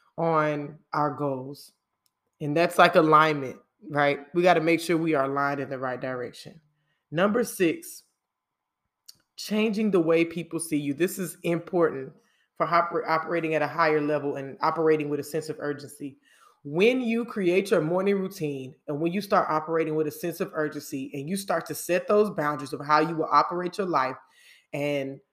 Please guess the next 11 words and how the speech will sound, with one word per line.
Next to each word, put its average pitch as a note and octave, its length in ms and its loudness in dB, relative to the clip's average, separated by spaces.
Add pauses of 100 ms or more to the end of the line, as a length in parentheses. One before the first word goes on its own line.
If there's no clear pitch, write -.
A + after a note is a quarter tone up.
how F3+ 200 4
you F#3+ 180 4
will D#3 120 -2
structure F3+ 440 0
your G#3+ 180 2
day, C3+ 480 -2 (680)
the - 80 0
people C#4 460 2
in C#4+ 140 0
your C#4 160 4
life D#3+ 340 0